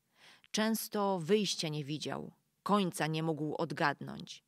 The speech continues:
Czasem zdawało mu się, że jest jako człowiek, który wszedłszy z brzegu morskiego w wodę, czuje, że za każdym krokiem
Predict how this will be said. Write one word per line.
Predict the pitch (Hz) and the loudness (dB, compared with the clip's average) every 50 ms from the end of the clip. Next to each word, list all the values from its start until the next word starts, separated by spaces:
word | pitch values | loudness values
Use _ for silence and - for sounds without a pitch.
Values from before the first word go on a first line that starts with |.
| _ _ _ _ _ _ - - - - _ | _ _ _ _ _ _ -20 -20 -20 -10 _
Czasem | - - - - 254 226 202 | -6 -4 -2 -2 0 0 -2
zdawało | 185 - 190 175 156 202 240 254 214 170 | 0 0 0 2 2 2 2 2 2 0
mu | 151 151 151 | 0 -2 -4
się, | - - - 151 151 165 - - - - - | -4 -6 -6 -6 -6 -8 -12 -18 -20 -12 -6
że | 147 151 185 | 2 4 4
jest | 190 208 247 220 - - - - - | 6 6 4 2 0 -6 -10 -4 -2
jako | 208 202 - - 208 196 | -2 -2 0 -2 -4 -2
człowiek, | - - 196 196 214 220 202 165 - 151 151 156 - - - - - - - _ | -4 -4 -2 0 0 0 0 0 0 -2 -2 -2 -4 -8 -18 -20 -20 -20 -20 _
który | - - - 208 196 202 196 190 | -14 0 2 4 6 6 4 4
wszedłszy | - - - 233 233 262 262 262 240 - - 233 214 | 2 0 -2 -2 0 0 -2 -2 -2 -2 -2 -2 -2
z | 175 165 | -2 -2
brzegu | 147 156 156 220 226 202 185 196 196 | -4 -2 0 0 0 0 0 0 0
morskiego | 190 180 175 170 - - - 190 165 175 | 2 0 0 -2 -4 -2 -2 -2 0 -2
w | 156 160 156 135 | -4 -4 -6 -2
wodę, | 147 202 202 190 147 147 143 143 143 - _ _ _ _ _ _ _ _ | 0 2 2 2 0 -2 -4 -4 -6 -10 _ _ _ _ _ _ _ _
czuje, | - 240 247 254 247 233 226 214 | -4 -4 -2 2 2 2 2 2
że | 180 180 196 196 190 190 170 | 0 0 2 2 2 2 2
za | 180 175 | 0 -2
każdym | - - 220 233 214 196 185 202 190 185 | 0 0 -2 -2 -2 0 0 0 0 0
krokiem | - - 202 208 196 - - 196 190 185 | -2 -2 -2 -2 -2 -2 -2 0 0 0